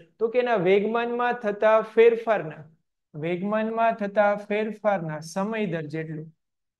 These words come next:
વેગમાનમાં થતા ફેરફારના સમય દર જેટલું. આને બરાબર રીતે યાદ રાખી લો.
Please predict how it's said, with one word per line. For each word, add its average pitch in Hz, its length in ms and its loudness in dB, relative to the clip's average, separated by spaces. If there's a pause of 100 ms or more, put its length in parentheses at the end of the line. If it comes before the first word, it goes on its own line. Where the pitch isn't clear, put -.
(240)
વેગમાનમાં 202 840 -2
થતા 196 420 -2
ફેરફારના 190 760 -6
સમય 180 380 -6
દર 170 180 -2
જેટલું. 160 480 -4 (260)
આને 208 160 -4
બરાબર 214 340 2
રીતે 220 240 0
યાદ 170 500 2
રાખી 170 280 -4
લો. 147 280 -12